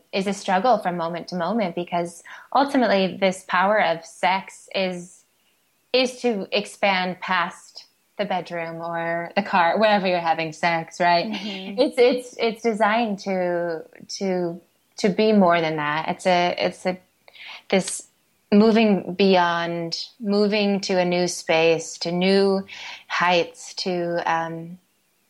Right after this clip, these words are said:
Speaker 1: so if that's a, if that's a difficulty in every moment, you know, there's, there's ways to come back to that, you know, may-, whether it's a mantra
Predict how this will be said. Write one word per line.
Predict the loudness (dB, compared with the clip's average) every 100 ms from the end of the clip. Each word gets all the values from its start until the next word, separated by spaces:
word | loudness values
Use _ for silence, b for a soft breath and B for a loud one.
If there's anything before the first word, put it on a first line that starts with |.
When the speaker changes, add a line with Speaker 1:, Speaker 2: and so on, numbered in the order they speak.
| _ _ _ B B B B _ _ _ -8
Speaker 1:
so | 0 2
if | 4
that's | 2 2 0
a, | -4 -4
if | -4 0
that's | 0 0 -4
a |
difficulty | -6 -4 -4 -6 -6 -4 -4
in | -2
every | -2 -2 -4
moment, | -2 -4 -2 -4 -4 -8 -12 -10
you | -6
know, | -4 -2 0 0 0
there's, | 0 2 2 -4 -16 B B B B
there's | 0 2
ways | 4 4 2 -2
to | -4
come | -2 0
back | 0 -2 -4
to | -8
that, | -6 -4 -6 -8 -10
you | -8
know, | -6 -4
may-, | -4 -4
whether | -2 0 0
it's | -2 -4 -10
a | -6
mantra | -6 -6 -8 -10 -8 -8 -12